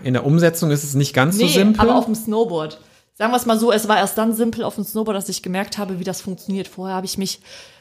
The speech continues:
Speaker 2: weinend und schreiend gefragt, wie soll ich hier diesen Hügel eigentlich runterkommen? Oh Gott, Horror. <laughs>
Speaker 1: Ja, und eben dann geht es ja um das Trainieren.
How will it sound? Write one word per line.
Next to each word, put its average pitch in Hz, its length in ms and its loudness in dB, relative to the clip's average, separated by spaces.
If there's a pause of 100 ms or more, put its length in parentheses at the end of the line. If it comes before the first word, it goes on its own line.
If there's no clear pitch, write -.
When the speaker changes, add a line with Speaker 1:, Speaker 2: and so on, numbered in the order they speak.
Speaker 2:
weinend 226 480 2
und 208 120 -2
schreiend 240 460 0
gefragt, 214 480 -2
wie 262 140 0
soll 269 220 0
ich 285 100 -4
hier 277 180 -2
diesen 220 300 0
Hügel 269 260 4
eigentlich - 460 -2
runterkommen? 226 560 0
Oh 190 80 -14
Gott, - 200 -6 (540)
Horror. 262 520 4
<laughs> - 60 -12 (720)
Speaker 1:
Ja, 214 280 6
und 151 260 0 (200)
eben 160 280 2
dann 175 220 2
geht 196 180 0
es 180 120 -4
ja 175 100 0
um 165 160 -4
das 170 180 -2
Trainieren. 147 760 0